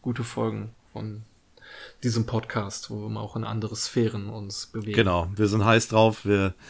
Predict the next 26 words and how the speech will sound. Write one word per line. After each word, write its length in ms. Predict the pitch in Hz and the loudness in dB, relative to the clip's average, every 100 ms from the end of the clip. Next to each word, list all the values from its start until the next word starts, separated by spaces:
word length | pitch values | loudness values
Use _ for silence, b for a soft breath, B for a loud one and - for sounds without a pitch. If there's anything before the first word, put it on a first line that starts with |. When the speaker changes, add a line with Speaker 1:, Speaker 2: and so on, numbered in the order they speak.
| B B - | B B -4
Speaker 2:
brauchen 260 | 110 107 104 | 2 4 6
endlich 260 | 104 - | 2 2
mal 240 | 110 104 104 | 4 4 4
eine, 220 | 107 107 | 4 2
eine 400 | 101 101 107 98 | 2 2 2 -2
Plattform, 480 | - 95 - 104 101 | 2 0 2 2 2
wo 140 | 95 | 2
wir 80 | 95 | 0
uns 400 | 95 95 - - _ B B B B B B B B B - | 0 -2 -8 -14 _ B B B B B B B B B 2
einfach 220 | 117 113 | 4 6
mal 160 | 110 | 6
aus-, 360 | 104 101 113 - | 6 4 4 2
ausreden 580 | - 127 123 113 107 113 | 4 4 4 4 4 2
können, 300 | - 123 120 | 4 4 6
ausquatschen 560 | 117 123 - 120 - 131 | 4 4 4 4 4 4
können. 260 | 95 90 - | 4 4 4
<laughs> 520 | 143 - 151 - 127 - _ - | 0 4 2 2 -2 -4 _ -6
Speaker 1:
Ja. 200 | 123 113 B B - | -4 -4 B B -4
Speaker 2:
Ja. 200 | 85 - _ _ | -4 -4 _ _
Nee, 220 | 117 180 | 6 8
das, 240 | 151 147 - | 8 6 6
ähm, 440 | 139 131 123 117 - | 6 6 2 0 -2
das, 160 | 117 | -4
das 180 | 120 - | -4 -4
machen 240 | 101 95 | -6 -6
wir. 180 | 80 78 | -8 -8